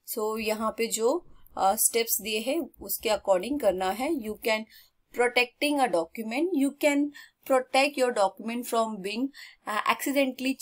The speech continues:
change it format and tags or f-, from other user to get access to it. So protecting a document from accessing. So you want to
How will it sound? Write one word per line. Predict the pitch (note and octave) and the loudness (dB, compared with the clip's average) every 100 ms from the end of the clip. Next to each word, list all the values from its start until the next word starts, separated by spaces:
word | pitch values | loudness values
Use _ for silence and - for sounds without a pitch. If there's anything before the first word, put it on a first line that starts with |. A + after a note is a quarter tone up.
| - | 2
change | G3+ G#3+ C4 - - - _ - | 2 0 -2 -4 -8 -20 _ -2
it | A#3 - | -2 0
format | A3 G3 F#3+ G3 G#3+ | 4 4 6 2 2
and | A3 G3 - | 0 -4 2
tags | F#3 F#3 - | 2 2 2
or | G3 | 2
f-, | F#3+ - - - - | 2 -8 -14 -10 2
from | A3 G3 E3 | 4 4 4
other | G3+ F#3+ A3+ B3+ - - - | -2 0 0 -2 -8 -20 -8
user | G#3+ G3 G#3 | -6 -2 -4
to | G#3+ A3+ | -4 -8
get | F3 F#3 C4+ _ _ - - | 0 2 2 _ _ -12 -2
access | G3 - A3 A3 | -2 0 0 -2
to | - A#3 - | -4 -6 -2
it. | F3+ - - _ _ _ _ _ _ _ - | -4 -4 -10 _ _ _ _ _ _ _ -10
So | - C#4+ | -2 -2
protecting | C#4 A3+ A3+ A#3+ - D4 D4+ D4 | -2 -6 0 -2 0 -2 -2 -2
a | G3 | 0
document | F3 F3 - G#3+ A3+ | 0 -2 -6 -8 -8
from | G#3 G#3+ D4+ - - - _ - | -2 -2 -2 -8 -20 -20 _ -8
accessing. | - - A#3 - G#3 D#4 - _ _ _ _ _ _ _ _ _ _ - _ _ _ _ _ _ _ _ - _ _ _ _ _ | -2 0 4 2 2 -4 -12 _ _ _ _ _ _ _ _ _ _ -20 _ _ _ _ _ _ _ _ -20 _ _ _ _ _
So | - D4+ | -10 -2
you | D4+ C4 D#4 E4+ | 0 2 4 4
want | C#4+ A#3+ A3 - | 6 4 2 -2
to | D4+ | -2